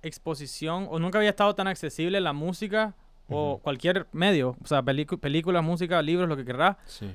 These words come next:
Speaker 1: Te puedes meter a Google y, y lo buscas. O sea, puedes, si quieres escuchar algo, te metes a Spotify o YouTube o donde sea, buscas la rola la, y la,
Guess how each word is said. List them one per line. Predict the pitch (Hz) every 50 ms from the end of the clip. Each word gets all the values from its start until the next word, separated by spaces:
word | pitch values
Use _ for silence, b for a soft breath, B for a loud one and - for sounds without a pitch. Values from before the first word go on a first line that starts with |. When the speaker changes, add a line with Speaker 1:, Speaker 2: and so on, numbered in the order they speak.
| - -
Speaker 1:
Te | - 143
puedes | 147 151 156
meter | 175 180 151 185 180 180
a | 170
Google | 160 170 180 185 196 196 185
y, | 165 151 143 - 147
y | 143
lo | 135 135
buscas. | 131 123 - - 175 170 156 131 127
O | 143
sea, | - 151 139 131
puedes, | - 143 139 147 160 117 -
si | 147
quieres | 139 139 143 151
escuchar | 156 170 - 175 165
algo, | 160 170 170 190 160
te | 170
metes | 147 139 120 143 143
a | 160
Spotify | 143 - 165 160 170 160 165 180 175 170 156
o | 139
YouTube | 139 147 160 160 - 185 180 160
o | 147
donde | 135 131 123 123
sea, | 151 160 175 185 175 b b b b b b b b b b
buscas | - 135 - - 143 156
la | 165 160
rola | 160 165 180 190 180
la, | 160 147 123
y | 135 131
la, | 131 135 127